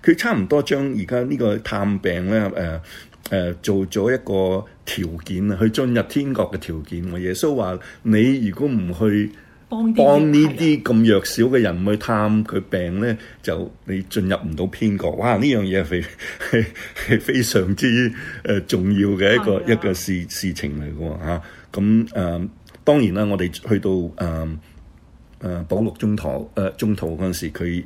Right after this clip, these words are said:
Speaker 1: 呃，佢亦都有噉樣講，喺《格林多前書》，佢，佢噉樣寫啊，佢話呢，呃，係佢，是他，呢個他指天主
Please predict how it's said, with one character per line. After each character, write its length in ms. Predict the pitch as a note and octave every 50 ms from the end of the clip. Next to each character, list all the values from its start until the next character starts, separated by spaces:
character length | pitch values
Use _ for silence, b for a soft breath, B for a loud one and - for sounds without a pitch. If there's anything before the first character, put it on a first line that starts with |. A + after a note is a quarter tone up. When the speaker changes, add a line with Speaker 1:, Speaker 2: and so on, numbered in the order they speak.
| -
Speaker 1:
呃， 260 | - E2 D#2+ D#2+ D#2+ D#2 - - - - - - - - - - - - - - - - - - -
佢 120 | - - A2
亦 140 | G#2 G2 F#2+
都 220 | - - C#3+ C3
有 300 | B2 G2+ F2+ F#2+ G2+ G2+ F#2 B B B B B B
噉 80 | - G#2+
樣 140 | A2 A#2 A#2
講， 280 | A2 - E2 F2+ G#2 G#2+
喺 380 | F#2+ - G2 G2+ G#2+ A#2 A#2+ -
《格 260 | - G#2+ F2 F2+ F#2
林 120 | E2 D#2+
多 180 | F2 A2+ A2 G#2+
前 260 | A2 - - D#2 D2+
書》， 340 | D2+ - - G#2 G2+ G2 G2
佢， 320 | F#2 - F2 F2 E2+ E2 - B B B B B
佢 160 | - F#2 F2
噉 160 | E2 - F2 F2
樣 200 | F2+ F2+ F#2+ G#2
寫 300 | - - D#2 D#2 E2 E2+
啊， 80 | D#2+ - B B B B B
佢 140 | - A2 A2
話 160 | G#2+ F#2+ F#2
呢， 320 | G2 G#2 A2 A2 A2+ A2+ A2 -
呃， 340 | - G2 F#2 F2+ F2+ F2+ G2 B B B B B
係 320 | - G#2 G2+ G2+ G#2+ G#2 G#2+ - -
佢， 400 | - - - F#2+ F#2 G2+ A2 A2 A2 - - - -
是 180 | - - G2 E2+
他， 360 | D#2 - - C#3+ C3+ A#2 F2 - - - - -
呢 100 | B2+ A#2+
個 80 | G#2 F2
他 300 | - - B2 A2 F#2+ E2+
指 220 | - - - F#2 F2+
天 360 | - - - G#2+ G2+ G2 F#2+
主 140 | E2 - E2